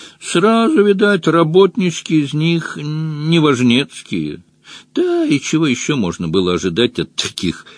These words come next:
тюфяков?» «Это славно!» Коробок обошёл вокруг Джон Тома и остановился между ним и навесом глупости. Затем повернулся к человеку с здоровым глазом.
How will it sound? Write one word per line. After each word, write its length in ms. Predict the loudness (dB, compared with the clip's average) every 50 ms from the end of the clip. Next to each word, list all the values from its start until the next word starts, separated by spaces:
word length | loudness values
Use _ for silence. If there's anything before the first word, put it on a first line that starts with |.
| -20 _ _ _
тюфяков?» 880 | 0 2 2 0 -2 -4 -4 -4 -6 -10 -14 -14 -14 -18 -20 -20 _ _ _ _ _ _ _ _ _ _ _ _ _
«Это 460 | -12 -10 -8 -8 -8 -10 -10 -8 -10
славно!» 1000 | -10 -8 -10 -12 -12 -12 -12 -12 -12 -12 -12 -12 -14 -14 -12 -10 -8 -8 -8 -8 -10 -14 -20 -20 -20 -18 _
Коробок 720 | -6 -4 -4 -4 -2 0 2 2 2 2 0 -4 -4 -10 _ _ -20 -20 -20 -20 -6 -2
обошёл 600 | 0 2 2 2 2 2 2 4 4 4 4 4
вокруг 560 | 4 2 2 2 2 4 4 4 2 0 -4
Джон 560 | -6 -6 -6 -6 -4 -2 0 2 2 0 0
Тома 460 | 0 2 2 2 4 2 2 0 -2 -4 -10 -20 -20 _ _
и 60 | 2
остановился 640 | 2 2 2 0 0 2 2 2 2 0 0 0 0
между 320 | 0 0 0 0 0 0
ним 420 | 2 2 2 0 0 -2 -4 -6 -8
и 300 | -4 -2 0 2 2 2
навесом 640 | 0 0 0 2 2 2 2 2 0 -2 -4 -4 -2
глупости. 600 | -2 -2 -4 -4 -6 -8 -12 -12 -12 -12 -14 -14 _ _ _ _ _ -20 -20 -20 -18 _
Затем 420 | -4 -2 -2 0 2 0 0 0 0
повернулся 680 | 0 2 2 2 0 0 -2 -2 -4 -2 -2 -2 -2
к 80 | -2
человеку 600 | -6 -2 0 2 4 4 4 4 2 2 -2 -4
с 80 | -4 -4
здоровым 440 | -4 -2 0 2 2 0 0 -2 -2
глазом. 580 | -2 -4 -4 -4 -6 -8 -10 -12 -14 -14 -18